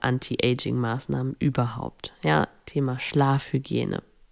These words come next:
Mega spannend, könnte ich eine eigene Folge zu aufnehmen, ja. <laughs>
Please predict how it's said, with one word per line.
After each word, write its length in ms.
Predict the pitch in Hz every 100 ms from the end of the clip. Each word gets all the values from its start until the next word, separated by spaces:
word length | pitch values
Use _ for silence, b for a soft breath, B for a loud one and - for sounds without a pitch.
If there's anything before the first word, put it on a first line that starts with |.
| _ _ _ _ _ _ _ - _
Mega 300 | - 135 135
spannend, 340 | - - 120 147
könnte 200 | - 143
ich 100 | -
eine 80 | -
eigene 260 | 120 120
Folge 320 | - - -
zu 140 | - -
aufnehmen, 420 | - - - -
ja. 180 | 175 185
<laughs> 40 | -